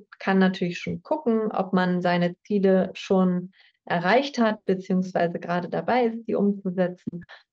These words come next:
Und dann können wir auch in der Gruppe trainieren, weil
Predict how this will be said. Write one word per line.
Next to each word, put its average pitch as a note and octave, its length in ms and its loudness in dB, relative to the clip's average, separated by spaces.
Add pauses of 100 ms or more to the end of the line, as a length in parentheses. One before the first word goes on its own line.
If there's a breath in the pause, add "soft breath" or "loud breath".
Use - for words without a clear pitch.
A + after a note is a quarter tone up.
(240)
Und F#3 260 2
dann F3+ 260 2
können F#3+ 260 4
wir F#3 200 2
auch E3+ 80 -6
in F#3 100 2
der E3+ 100 2
Gruppe A3+ 360 -2
trainieren, G3 840 4 (240)
weil F3+ 560 2